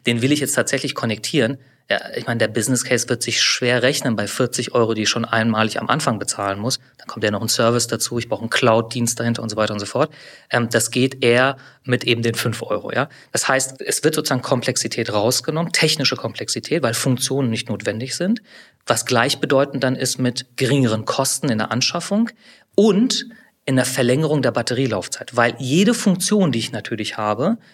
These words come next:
in diesen Geräten und in der Kommunikation zum Netz, verbraucht auch Energie. Und die Energie spare ich mir, wenn ich die Funktion eben rauslasse. Das heißt, wir haben einmal den riesen Vorteil,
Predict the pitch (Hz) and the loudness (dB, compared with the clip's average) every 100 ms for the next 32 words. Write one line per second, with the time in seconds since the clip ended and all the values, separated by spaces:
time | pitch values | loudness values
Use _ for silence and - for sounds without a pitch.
0 | _ - 135 123 110 110 107 107 - - | _ -2 0 0 0 2 0 -4 -6 -2
1 | 107 104 110 113 165 147 117 135 131 113 | 2 4 2 2 0 0 0 2 2 2
2 | - 120 117 113 120 - 131 - 110 110 | 0 0 0 -2 -4 -2 -2 -2 -2 -2
3 | 190 - - _ - 113 - 117 - 117 | 0 -2 -6 _ -4 0 2 2 2 -6
4 | - 117 107 104 151 285 - - - - | -2 0 0 0 0 -2 -6 -20 -14 -2
5 | 127 117 - 123 113 127 131 - - - | 0 0 0 0 2 0 -2 -2 -2 0
6 | 110 123 143 147 127 120 117 127 123 - | 2 2 2 0 0 0 -2 -2 -2 0
7 | 113 113 113 110 101 90 - - - - | 0 0 -2 -4 -2 -2 -4 -6 -8 -10
8 | _ - - - - 135 120 110 131 139 | _ -20 -16 -2 2 2 2 0 0 0
9 | 127 160 165 160 - 127 131 170 156 - | 0 2 0 0 -2 0 2 0 0 -2
10 | 127 139 - 160 160 | -4 -4 -2 0 0